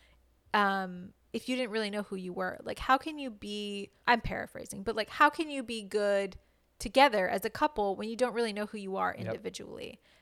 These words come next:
Speaker 1: And I just thought that was a really great, like, theme throughout the movie, that they need this sort of alone time
Speaker 2: To
Speaker 1: to,
Speaker 2: figure out
Speaker 1: like,
Speaker 2: who they are.
Speaker 1: yeah,
Speaker 2: Yep.
Speaker 1: figure out what they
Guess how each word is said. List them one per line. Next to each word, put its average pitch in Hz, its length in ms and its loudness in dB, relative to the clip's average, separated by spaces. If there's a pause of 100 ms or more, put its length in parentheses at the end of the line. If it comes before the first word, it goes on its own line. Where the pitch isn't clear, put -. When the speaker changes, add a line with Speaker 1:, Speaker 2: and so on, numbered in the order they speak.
(160)
Speaker 1:
And 247 140 0
I 269 120 8
just 277 120 2
thought 262 140 4
that 226 120 6
was 208 140 -4
a 202 80 -2
really 196 200 -2
great, 185 460 -6
like, 185 200 -10
theme 190 160 -8
throughout 190 300 -8
the 185 60 -10
movie, 190 280 -8
that 190 180 -8
they 208 160 -2
need 202 300 -8
this 196 180 -4
sort 190 220 -6
of 190 180 -10
alone 185 360 -8
time 185 560 -8 (100)
Speaker 2:
To - 160 -20
Speaker 1:
to, 117 80 -10
Speaker 2:
figure 107 220 -4
out - 20 0
Speaker 1:
like, 98 160 0
Speaker 2:
who 101 100 -8
they 90 180 -10
are. 85 120 -10
Speaker 1:
yeah, 254 360 4
Speaker 2:
Yep. 190 120 -12
Speaker 1:
figure 320 200 2
out 285 220 6
what 262 280 0
they 233 600 2